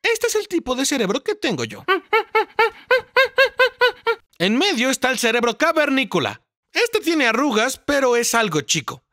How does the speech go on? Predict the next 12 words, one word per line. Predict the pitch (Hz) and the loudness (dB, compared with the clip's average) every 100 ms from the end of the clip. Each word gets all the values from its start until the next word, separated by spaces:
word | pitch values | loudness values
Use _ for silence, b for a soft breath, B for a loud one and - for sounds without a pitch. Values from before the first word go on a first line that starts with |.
| _ | _
Este | - 427 453 | -4 0 0
cerebro | - 247 220 | 2 0 0
tiene | 226 220 | 0 0
cincuenta | 185 202 302 392 | 0 0 0 0
por | - 269 | -2 -2
ciento | 294 254 | -2 -2
inteligencia | 214 320 339 339 262 262 | -2 -2 0 0 0 -2
y | 240 | -2
cincuenta | 233 247 294 320 294 | -2 -2 -2 -2 -2
por | 240 247 | -2 -2
ciento | 277 294 | -2 -2
imaginación. | 254 220 180 156 139 104 | -2 0 0 0 -2 -4